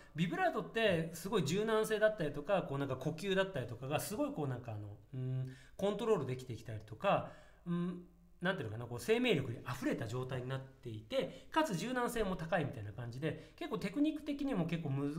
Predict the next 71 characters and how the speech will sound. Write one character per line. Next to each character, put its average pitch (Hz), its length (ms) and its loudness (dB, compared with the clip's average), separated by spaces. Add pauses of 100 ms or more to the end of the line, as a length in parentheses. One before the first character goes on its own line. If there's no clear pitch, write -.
(160)
し 226 140 -6
い - 60 -8
と 156 80 -4
い 131 60 0
う 104 100 -8
か、 107 220 -6 (340)
う - 20 -8
ん、 98 240 -6
難 226 220 -2
し - 100 -2
く 440 80 0
は 392 60 4
な 175 100 4
い 165 60 6
ん - 20 6
で 147 60 4
す - 80 -4
け 123 80 -4
ど 104 80 -6
ね。 147 320 -4 (320)
適 156 180 2
切 160 220 2
に 156 100 6
や 147 60 2
れ 151 80 2
ば 107 100 -2
す 180 140 -4
ぐ 139 80 -2
で 113 120 -4
き 160 120 -6
る 135 60 -2
ん 117 60 -4
で 104 60 -6
す - 80 -12
け 127 120 -8
ど、 180 340 2 (420)
あ 143 160 0
の、 135 340 -2 (680)
ま 180 100 4
あ、 - 20 6
難 170 360 4
し 240 100 -4
い - 40 -6
っ - 20 -10
て - 200 -6
思 180 220 8
わ-、 - 340 4 (100)
思 262 240 4
っ - 80 -8 (180)
ち - 120 -8
ゃ - 80 -8 (260)
う、 190 60 2 (480)
う 180 320 4
ー、 - 20 4
人 240 180 0
が 165 160 2
多 160 140 2
い - 60 -2 (180)
か 131 80 -4
な 170 140 0
と 131 120 -8
い 101 40 -6
う 95 60 -8 (100)
感 131 160 -2
じ 120 80 -4
で - 60 -10
す - 20 -14
ね。 113 180 -6 (120)
う 180 40 0
ん、 185 140 0
で、 247 320 0